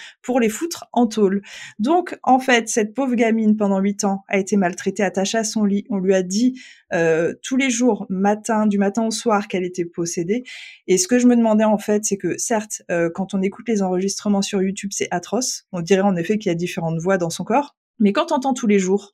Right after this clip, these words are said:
euh, pendant huit ans, que t'es attaché à ton lit, qu'on t'envoie une extrême violence en te disant, « T'es possédé, le diable est en toi, machin, nan, nan. »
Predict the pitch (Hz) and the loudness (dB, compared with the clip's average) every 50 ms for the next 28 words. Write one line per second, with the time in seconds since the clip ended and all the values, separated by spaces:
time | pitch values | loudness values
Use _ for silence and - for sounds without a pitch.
0 | _ _ - 165 165 - 180 175 180 175 175 175 175 - 190 208 208 _ - - | _ _ -4 -4 -2 -2 -2 -2 -2 -2 -4 -4 -4 -4 -4 -4 -4 _ -16 -20
1 | - - _ - 180 175 196 190 202 208 247 240 247 277 262 262 262 - 226 214 | -20 -20 _ -8 -4 2 2 2 4 4 4 4 4 2 0 0 0 0 2 2
2 | 214 226 226 - - _ _ - - 180 175 - 190 185 214 220 214 196 208 208 | 2 2 0 -6 -12 _ _ -14 -12 -6 -4 -2 -2 0 2 2 2 2 2 -2
3 | - - 247 240 220 208 226 233 233 233 247 - - 214 180 180 190 180 175 - | -2 -2 -2 0 0 0 0 0 0 0 0 -2 -4 -4 -4 -4 -6 -4 -4 -4
4 | 180 180 190 180 180 - 190 175 180 180 180 185 185 185 175 175 170 165 - 208 | -4 -2 -4 -4 -2 -2 0 2 2 2 2 2 2 0 0 -2 -2 0 2 2
5 | 190 185 180 175 175 160 160 - - 202 185 180 180 175 165 - - 180 175 175 | 2 2 0 -2 -2 -8 -10 -6 -4 -2 0 0 0 0 -2 -2 -2 -2 -2 -2
6 | 175 180 175 | -2 -4 -4